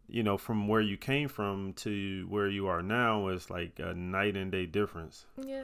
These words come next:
Speaker 2: I still got some ways to go. You know, I'm trying to manifest into my, uh, Claire Huxtable phase in life, you know. But, um,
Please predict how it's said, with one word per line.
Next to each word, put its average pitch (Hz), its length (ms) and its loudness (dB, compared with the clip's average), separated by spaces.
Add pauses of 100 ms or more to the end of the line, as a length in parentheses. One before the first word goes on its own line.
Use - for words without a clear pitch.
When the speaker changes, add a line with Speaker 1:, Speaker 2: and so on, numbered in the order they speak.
Speaker 2:
I 220 100 -2
still 247 220 2
got 220 220 0
some 196 200 -8
ways 165 300 -2
to - 80 -12
go. 165 160 -4
You 160 160 -2
know, 175 140 2
I'm 165 260 -2 (680)
trying 165 180 -10
to 165 60 -6
manifest 160 520 -6
into 165 200 -10
my, 160 340 -6
uh, 143 280 -6 (320)
Claire 185 260 0
Huxtable 165 480 -4
phase 156 320 -4
in 147 220 -6
life, 143 280 -6
you 156 120 -8
know. 147 240 -8 (400)
But, 175 240 4
um, 151 300 -4